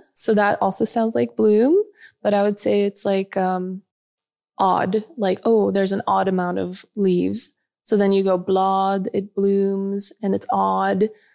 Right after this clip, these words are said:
It's the odd one out of this vase. And sometimes the associations are very, like,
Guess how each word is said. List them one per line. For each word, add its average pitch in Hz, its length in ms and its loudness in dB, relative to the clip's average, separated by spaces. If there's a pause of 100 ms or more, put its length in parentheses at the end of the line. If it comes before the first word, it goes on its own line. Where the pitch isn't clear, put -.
(380)
It's 208 200 -6
the 190 160 0
odd 190 220 0
one 190 180 -2
out 185 200 -2
of 185 280 -4
this 185 240 -2
vase. 190 440 0
And 240 120 -2
sometimes 320 380 0
the 247 80 2
associations 190 680 0
are 180 140 0
very, 175 340 -2
like, 170 320 -4